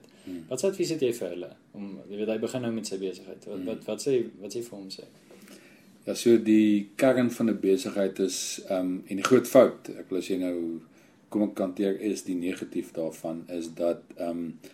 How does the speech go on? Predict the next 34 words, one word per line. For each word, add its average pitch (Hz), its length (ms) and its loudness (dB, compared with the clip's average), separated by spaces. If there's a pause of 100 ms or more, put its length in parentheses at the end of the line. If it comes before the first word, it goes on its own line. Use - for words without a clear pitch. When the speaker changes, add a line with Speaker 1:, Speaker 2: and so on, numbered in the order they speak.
(300)
Speaker 1:
wêreldwyd 95 640 4
is 87 100 -2
die 87 80 -6
statistiek - 600 -4
dat, 87 260 2 (100)
eh, 85 260 2 (880)
uit 92 180 -2
honderd 98 300 2
besighede 90 480 2
wat 82 180 -4
begin 101 360 -2
is, - 400 -10
in 90 80 -8
die 95 100 -4
eerste 95 260 -4
vyf 101 420 -2
jaar 82 280 -4
vou 90 260 -2 (100)
tagtig - 380 -6
persent - 380 -12
van 76 180 -14
hulle. 65 200 -14 (540)
So - 140 -10
dit - 140 -14
beteken 92 340 -2
uit 87 140 -6
honderd 87 280 -2
bly 85 120 -2
twintig 90 480 -8
oor. 71 220 -10 (160)
Die - 100 -12
volgende 120 380 2
vyf 82 320 -4
jaar 78 300 -4